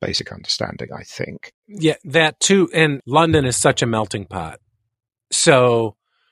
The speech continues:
Speaker 2: you know, you've got the old empire, so you've got all the immigrants there from that, and, and then the Turks, and it,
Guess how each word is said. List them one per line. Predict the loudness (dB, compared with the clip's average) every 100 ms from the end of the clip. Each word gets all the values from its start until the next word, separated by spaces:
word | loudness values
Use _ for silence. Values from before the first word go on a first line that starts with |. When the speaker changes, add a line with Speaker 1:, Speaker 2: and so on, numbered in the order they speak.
| _
Speaker 2:
you | 0
know, | 2
you've | 2 2
got | 2
the | 4
old | 2
empire, | 2 -2 0 2 2
so | 2 0
you've |
got | 2
all | 2 2
the | -2
immigrants | -4 -4 -4 -4 -4
there | -2 0 0 0 -4 -8 _ _
from | -10 -6
that, | -2 0 0 -2 -4
and, | -6 -4 -6 -8
and | -6 -4
then | -4 -4
the | -4
Turks, | 0 -2 -2 -4
and | -4 -4
it, | -12 -16